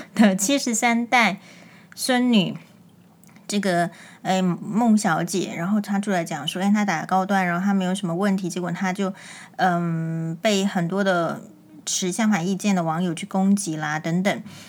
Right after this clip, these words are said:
好，不过这个也是一个很好的问题。我们今天其实要回答网友问，就是说，他最近哦，觉得很烦。他最近为什么很烦呢？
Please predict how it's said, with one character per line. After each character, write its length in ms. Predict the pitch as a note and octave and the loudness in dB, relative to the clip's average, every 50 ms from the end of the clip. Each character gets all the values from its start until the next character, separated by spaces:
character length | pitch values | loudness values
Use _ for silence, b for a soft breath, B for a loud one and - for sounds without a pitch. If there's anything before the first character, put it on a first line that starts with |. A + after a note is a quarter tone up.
| B B B | B B B
好， 180 | B - - - | B 0 0 0
不 160 | - - C#4 | -2 0 2
过 160 | D#4 G4 F#4 | 4 4 4
这 140 | E4+ - F4+ | 4 2 2
个 100 | D#4+ C4+ | 2 2
也 220 | A#3 G3+ E3 D3+ | 2 2 2 2
是 160 | D#3+ - - | 0 0 0
一 160 | C#4+ A#3+ A3 G3 | 2 2 2 2
个 200 | F#3+ F3 E3 F3+ | 2 2 0 -2
很 380 | - - - - F3+ E3+ G3 | -4 -4 -2 0 0 2 2
好 320 | B3 - - G3+ D#3 C#3 C3 | 0 0 0 0 0 0 0
的 140 | D3 D3 | -2 -4
问 320 | D#3+ G3 B3 A#3 G3 F#3 F3+ | -2 0 2 2 2 2 2
题。 100 | - F3 | 0 0
我 80 | E3 | 0
们 100 | E3 F3 | 2 2
今 160 | G3+ G3+ D4 D4 | 2 2 0 -2
天 160 | D#4 E4 D4+ | -2 -2 -2
其 160 | - - G#3+ | -2 0 0
实 140 | G3 - G3 | 0 2 2
要 180 | G#3 G#3+ G#3 | 2 4 4
回 160 | G#3 G3+ F3 E3+ | 2 2 0 -2
答 280 | D#3+ D#3 D#3 D#3 D#3 | -2 -2 -2 -2 -2
网 200 | D#3 D#3 D#3 E3 | -2 -2 -2 -2
友 200 | F#3 F3+ D3+ - F3 | 0 -2 -2 -2 0
问， 300 | F3+ G3+ F#3+ E3+ D#3 F#3+ - - | 2 2 2 2 0 -4 -6 -4
就 100 | G3 F#3 | -4 -2
是 60 | F#3 | 0
说， 160 | F#3+ G3 - - B B B B B B B B B B | 0 -2 -4 -4 B B B B B B B B B B
他 160 | - - C#4 | -6 -4 -4
最 260 | A#3+ A3+ E4+ D#4+ C4+ A3 | -2 0 2 2 2 2
近 240 | - C4+ B3 G3 | 2 2 2 2
哦， 240 | E3 D3+ - F#2+ D3+ E3 | 2 0 -2 -4 -6 -4
觉 120 | - F#3+ | -2 -2
得 100 | F3+ F#3 | 0 0
很 200 | G3 F3+ F#3 C3+ | 0 0 0 -2
烦。 480 | - - - - - E3+ C3 C3 C3+ C3 C3+ D3 D3 - - - - - - - - | -4 -6 -10 -8 -6 -4 -4 -6 -6 -12 -12 -12 -12 -12 -14 -14 -18 -18 -18 -16 -10
他 100 | - C#4+ | -8 -4
最 140 | C#4+ F4+ E4+ | 0 0 0
近 160 | F4 E4 D#4+ | 2 2 2
为 80 | D#4+ | 4
什 100 | - A#3 | 4 6
么 140 | F#3+ F3 F#3+ | 6 6 6
很 160 | A#3 A3 D#3 | 6 4 4
烦 460 | - - - - D#3 C3+ C3 C3+ D3+ F3 | 2 -2 -4 -4 -4 -4 -4 -4 -2 0
呢？ 200 | F#3 F#3+ G3 | 2 2 0